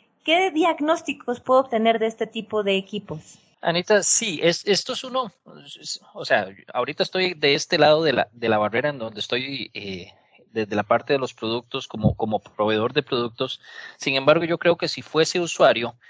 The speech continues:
Speaker 2: este tema de los diagnósticos sería un imperativo para todos los equipos que vayan a llegar a mi planta, si fuese el caso. Los magnéticos no están ajenos a toda esta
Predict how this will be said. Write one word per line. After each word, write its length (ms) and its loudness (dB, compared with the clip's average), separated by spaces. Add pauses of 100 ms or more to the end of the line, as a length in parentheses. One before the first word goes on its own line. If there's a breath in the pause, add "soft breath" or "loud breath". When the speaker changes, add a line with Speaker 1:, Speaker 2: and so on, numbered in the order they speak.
(240 soft breath)
Speaker 2:
este 260 -6
tema 260 2
de 100 6
los 120 -2
diagnósticos 880 -6
sería 440 2
un 120 -4
imperativo 640 -4
para 240 0
todos 420 -4
los 200 -6
equipos 360 -10
que 140 -4
vayan 420 0
a 140 0
llegar 380 2
a 40 -2
mi 120 -8
planta, 360 -4
si 140 -14
fuese 260 -10
el 80 -8
caso. 340 -10 (140)
Los 140 -6
magnéticos 540 -4
no 180 -4
están 320 0
ajenos 540 -4
a 60 -2
toda 400 2
esta 580 2